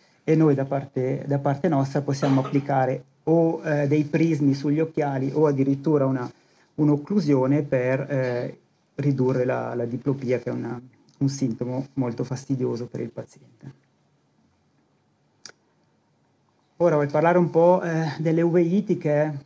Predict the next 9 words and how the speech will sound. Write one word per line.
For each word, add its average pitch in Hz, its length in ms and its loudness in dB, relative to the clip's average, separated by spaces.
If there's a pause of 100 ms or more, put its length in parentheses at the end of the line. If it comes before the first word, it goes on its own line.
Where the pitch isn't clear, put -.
forse 147 280 -6
la 139 160 -2 (280)
patologia 143 560 0
più 151 160 -4
frequente 139 720 0 (480)
associata 135 840 -4
alle, 127 460 -2 (580)
alle 131 240 0
mici. 147 500 2